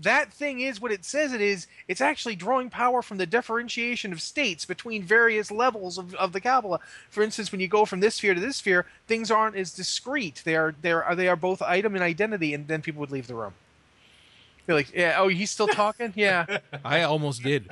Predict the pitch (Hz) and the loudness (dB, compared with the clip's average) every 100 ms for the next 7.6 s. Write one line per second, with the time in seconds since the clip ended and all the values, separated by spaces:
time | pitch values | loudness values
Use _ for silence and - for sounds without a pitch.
0 | - 131 139 123 120 156 165 233 226 240 | -10 -8 -6 -6 0 0 6 6 6 4
1 | 247 - 262 - 254 226 233 196 190 175 | 2 0 -4 -2 -4 -4 0 2 2 2
2 | 190 185 175 - 190 202 202 196 190 190 | -2 -2 -10 -4 0 0 0 0 2 -2
3 | 196 190 185 160 170 170 165 160 151 160 | -6 -6 -6 -4 -2 -4 -6 -10 -8 -6
4 | 139 127 139 147 180 190 160 156 160 160 | -4 -4 -6 -2 0 0 -2 -4 -4 2
5 | 320 359 359 339 262 285 269 277 262 208 | 6 8 6 4 2 2 2 0 2 2
6 | 202 185 180 - 185 185 175 170 180 175 | 2 -2 -6 -12 -12 -8 -8 -4 -4 -2
7 | 165 165 208 220 233 | -2 -2 0 -4 -4